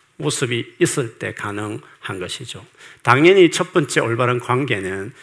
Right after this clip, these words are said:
우리 하나님과 올바른 관계를 맺는 사람이어야 하는 것이에요. 우리가 늘, 어, 걷고 다니는 이 땅은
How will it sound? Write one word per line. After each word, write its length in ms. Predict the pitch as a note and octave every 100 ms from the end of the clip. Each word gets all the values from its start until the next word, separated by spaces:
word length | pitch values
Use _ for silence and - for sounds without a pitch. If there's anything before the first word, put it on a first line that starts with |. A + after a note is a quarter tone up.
| - -
우리 120 | G#2
하나님과 760 | G2 F3 D3+ B2+ G#2+ G2+ G2+ A2
올바른 380 | G#2+ F#2+ A2+ A2+
관계를 480 | G#2 G2+ G#2+ F#2+ G2
맺는 460 | G2+ G2+ G#2+ B2 - -
사람이어야 960 | - - A#2 A2+ C3+ B2+ A2 G2+ F#2+ B2 _ _ -
하는 220 | B2 A2+
것이에요. 480 | G#2+ - F#2+ E2+ B2 _ _ _ _ - - - - - - - - - - - _ _ _ _ _ _
우리가 600 | - D3+ F3+ F3+ E3 D#3+
늘, 540 | D3 D3 D#3+ D#3+ D#3+ A#2+ - -
어, 400 | B3 A2+ G#2+ G#2+ - _ _ - _ _ _ _ _
걷고 320 | - A#2+ - D3+
다니는 440 | D#3 D3 C3+ C3
이 420 | C3+ C3 C#3 C3 -
땅은 680 | C3+ C#3+ C#3+ B2+ A2+ -